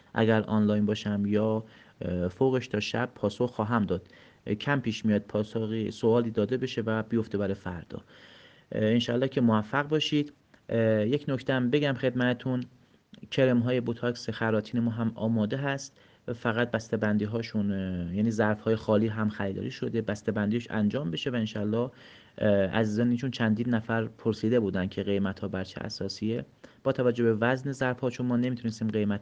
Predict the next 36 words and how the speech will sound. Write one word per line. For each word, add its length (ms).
بگیم، 440
اه، 160
گفتیم 300
اول 240
ظرف 300
ها 100
رو 60
تهیه 320
کنیم 280
ببینیم 280
چند 380
گرم 280
می‌شه، 380
بر 180
چه 160
اساسیه، 460
بعد 300
قیمت 420
رو 60
ارائه 240
بدیم. 240
اه، 100
انشالله 340
اگر 260
س-، 300
کرم 280
نیاز 360
داشتید 400
اطلاع 340
بدید. 240
فقط 340
یک 180
نکته 340
مهم 400
این 120
که 280